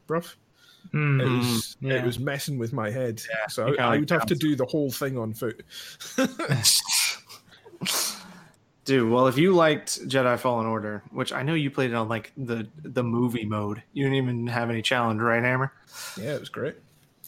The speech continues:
Speaker 1: Loved it.
Speaker 3: I don't know how that could be great. That, like, how could you just play a game without any challenge whatsoever?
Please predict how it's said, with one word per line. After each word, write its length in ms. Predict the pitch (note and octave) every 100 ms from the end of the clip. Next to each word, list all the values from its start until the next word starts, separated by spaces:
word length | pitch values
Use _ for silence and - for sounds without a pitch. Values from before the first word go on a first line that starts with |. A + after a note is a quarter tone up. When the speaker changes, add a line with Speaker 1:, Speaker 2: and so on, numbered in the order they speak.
| -
Speaker 1:
Loved 240 | - A2+
it. 40 | -
Speaker 3:
I 60 |
don't 160 | C3 A2+
know 140 | A2+ -
how 360 | - C3 C3+ C3
that 200 | C3+ D3
could 100 | C3+
be 100 | C3+
great. 400 | C3 C3 C3 B2+
That, 260 | - C#3 -
like, 220 | C3+ C3
how 220 | - C3+
could 200 | C#3 C#3+
you 80 | C#3
just 160 | C3 -
play 200 | C3 B2+
a 20 |
game 180 | - C#3
without 320 | - C3+ -
any 180 | D3 D3
challenge 440 | - C#3 C#3 C#3+
whatsoever? 460 | D3 - D3 D3